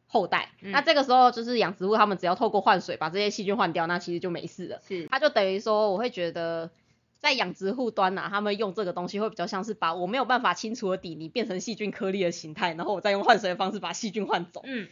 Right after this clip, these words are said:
Speaker 1: 的这种概念。
Speaker 2: 嗨。
Speaker 1: 啊，刚才阿妹有听到另外一个，就是也是现在的市售消化细菌很常，很常会提到的一个东西，就是光合细菌。
Speaker 2: 哦。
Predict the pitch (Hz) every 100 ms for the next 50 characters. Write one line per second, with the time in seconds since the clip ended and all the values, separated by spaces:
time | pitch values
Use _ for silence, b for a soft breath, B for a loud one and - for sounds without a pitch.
0 | _ 190 185 185 160 175 160 170 - 170
1 | 139 285 320 359 294 320 294 220 226 247
2 | 247 247 233 202 202 220 202 175 233 247
3 | 220 208 214 190 180 175 175 208 226 202
4 | 214 202 214 190 202 175 202 170 _ _
5 | - 220 220 254 302 208 233 220 202 190
6 | 190 190 196 190 - 196 202 170 - 165
7 | - 165 190 170